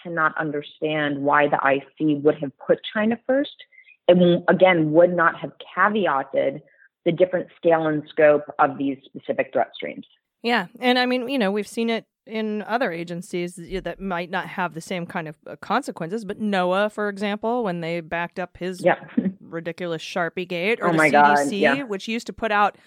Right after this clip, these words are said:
Speaker 2: guidelines, and now they're just, as, as Maddow says, these mealy-mouthed, whitewashed sort of, "You can do what you want, we aren't really gonna tell you what you have to do," uh, and, like,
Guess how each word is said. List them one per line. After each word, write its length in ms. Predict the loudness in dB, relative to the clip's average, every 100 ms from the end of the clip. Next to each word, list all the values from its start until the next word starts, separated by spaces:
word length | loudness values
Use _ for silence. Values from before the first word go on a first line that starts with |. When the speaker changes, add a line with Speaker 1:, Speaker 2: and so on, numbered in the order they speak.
| _ _ 2
Speaker 2:
guidelines, 760 | 6 6 6 2 0 0 -2
and 80 | -4
now 220 | -2 0
they're 120 | -2
just, 320 | -4 -6 -6
as, 220 | -6 -6 -6
as 180 | -6 -6
Maddow 360 | -2 0 0
says, 200 | 0 -6
these 160 | -8 -10
mealy-mouthed, 840 | -8 -6 -2 -2 -2 -2 -4 -6
whitewashed 840 | -8 -6 -4 -6 -6 -2 -4 -6
sort 200 | -6 -2
of, 100 | -2 -6 -14 -20 -18 -8
"You 160 | -6
can 140 | -4 -2
do 140 | -2
what 160 | -2 -4
you 80 |
want, 360 | -2 2 2 2
we 120 | 0
aren't 160 | -2 0
really 180 | 0 0
gonna 220 | -2 -4
tell 160 | -4
you 80 | -4
what 120 | -4
you 80 | -2
have 220 | -2 -2 -2
to 120 | -4
do," 280 | -4 -4 -6
uh, 540 | -8 -6 -2 -2 -2 -2
and, 180 | -2
like, 260 | -2 -2 -4